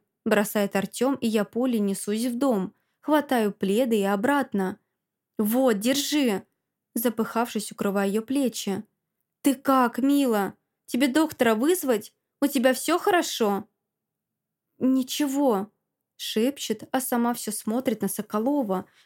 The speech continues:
который стягивает с себя мокрую футболку, без всякого стеснения демонстрируя во всей красе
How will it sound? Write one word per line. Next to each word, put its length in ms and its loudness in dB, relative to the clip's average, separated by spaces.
который 480 2
стягивает 760 0
с 40 -8
себя 300 0
мокрую 480 2
футболку, 880 0
без 320 2
всякого 520 -2
стеснения 760 0
демонстрируя 880 0
во 180 2
всей 280 -2
красе 640 -2